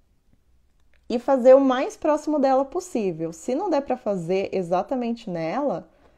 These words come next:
você vai tentando manter esse padrãozinho aqui dos pontos o melhor que você conseguir. Aqui. Pronto.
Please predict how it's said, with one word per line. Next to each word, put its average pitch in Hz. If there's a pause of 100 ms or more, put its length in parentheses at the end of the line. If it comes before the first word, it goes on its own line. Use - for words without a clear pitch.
(240)
você 202
vai 208
tentando 277
manter 269
esse 254
padrãozinho 214
aqui 208
dos 190
pontos 196 (340)
o 226
melhor 247
que 285
você 294
conseguir. 220 (1160)
Aqui. 185 (2000)
Pronto. -